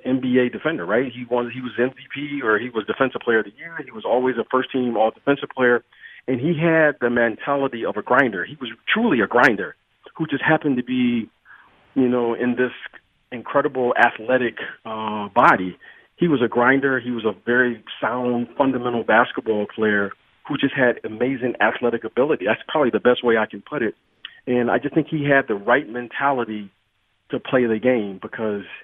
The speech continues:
you know, Michael was, you know, he was, a,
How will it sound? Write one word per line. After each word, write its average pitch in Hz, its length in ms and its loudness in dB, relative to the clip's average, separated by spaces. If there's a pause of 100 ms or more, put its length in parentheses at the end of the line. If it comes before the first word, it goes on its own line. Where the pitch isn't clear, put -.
(420)
you 117 120 -2
know, 107 380 -2
Michael 120 420 0
was, 120 260 0 (200)
you 139 100 -4
know, 117 100 -2
he 139 120 -6
was, 151 320 -2
a, 117 100 0